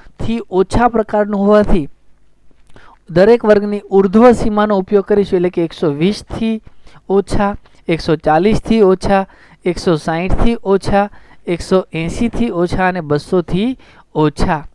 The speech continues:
ત્યારબાદ આવૃત્તિની અંદર પહેલા જ એકસો વીસ થી ઓછામાં બાર આવશે, એકસો ચાલીસ થી ઓછામાં બાર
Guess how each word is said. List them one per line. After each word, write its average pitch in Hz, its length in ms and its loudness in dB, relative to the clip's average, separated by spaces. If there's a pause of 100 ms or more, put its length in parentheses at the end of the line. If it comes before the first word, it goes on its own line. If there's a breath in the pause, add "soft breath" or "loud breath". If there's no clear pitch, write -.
(360 soft breath)
ત્યારબાદ 190 420 0
આવૃત્તિની 208 540 -2
અંદર 214 220 0
પહેલા 185 400 0
જ 147 200 -16
એકસો 170 300 -4
વીસ 165 220 -4
થી 233 160 -4
ઓછામાં 190 500 -4
બાર 175 260 6
આવશે, 196 420 -2 (640 soft breath)
એકસો 185 260 -4
ચાલીસ 180 480 2
થી 233 120 0
ઓછામાં 190 540 -4
બાર 190 220 6